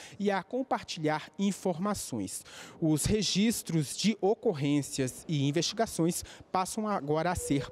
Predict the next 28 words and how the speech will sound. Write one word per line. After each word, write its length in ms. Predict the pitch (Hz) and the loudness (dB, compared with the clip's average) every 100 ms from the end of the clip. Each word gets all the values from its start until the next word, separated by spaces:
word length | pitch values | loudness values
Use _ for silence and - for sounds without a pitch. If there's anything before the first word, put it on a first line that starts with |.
| - | -6
padronizados. 1160 | - 226 170 156 160 170 170 120 - - - - - - - - - | -2 0 0 2 2 0 0 -2 -6 -12 -12 -12 -14 -20 -20 -20 0
Mudando 400 | 277 214 226 214 | 2 4 2 2
de 100 | 185 | 2
assunto, 560 | 185 - 190 185 - 208 | 0 2 2 2 -2 -2
agora 540 | 214 208 165 185 240 | -2 0 2 2 2
representantes 1040 | 226 233 208 196 190 - 185 180 - 170 131 | 2 0 0 -2 -2 0 -2 0 0 -2 2
dos 240 | 196 285 | 2 2
caminhoneiros 640 | - 233 190 147 147 147 | 0 0 2 2 2 0
e 180 | 147 156 | 0 0
do 160 | 139 170 | 0 0
governo 440 | 180 147 135 127 | 0 0 -2 -2
federal 500 | 139 180 202 156 190 - - - | -2 0 0 2 -2 -4 -20 -16
voltam 500 | 139 175 214 254 233 | -2 2 2 0 -2
a 40 | 202 | -4
se 180 | - 165 | 0 0
reunir 460 | 151 135 143 196 | 2 0 0 0
na 100 | 160 | 0
manhã 220 | 143 139 | -2 -2
desta 240 | 135 131 156 | 0 -2 -4
segunda-feira 760 | - 131 143 170 - 156 202 | -6 -4 -2 -2 0 0 2
na 140 | 208 165 | 0 -2
sede 480 | - 180 208 202 | 0 2 2 0
da 140 | - 135 | 0 0
Agência 400 | 127 147 143 139 | 2 -2 0 -2
Nacional 440 | 135 - 131 123 - - - | -2 -2 0 -2 -4 -18 -8
de 140 | 147 240 | -4 0
Transportes 840 | 208 160 - 123 - - 135 - | 0 -2 0 -2 -2 -6 -6 -2
Terrestres, 840 | 202 196 151 160 - - 220 - | -2 0 2 0 -2 -2 -2 -2